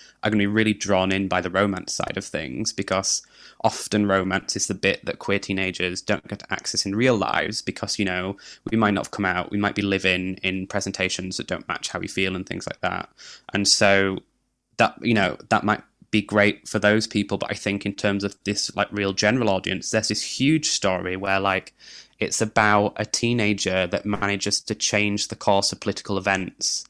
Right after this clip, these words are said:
What I didn't mention is that right at the end, this special that he creates, it manages,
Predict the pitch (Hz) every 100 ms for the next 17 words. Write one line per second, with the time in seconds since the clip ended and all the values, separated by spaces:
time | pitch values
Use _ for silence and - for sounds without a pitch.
0 | - 107 107 101 98 - 98 95 - 98
1 | - 95 95 92 92 92 95 - _ _
2 | _ - - - - 104 - 101 92 -
3 | 98 - 101 95 92 - - - - -
4 | 101 101 95 - 98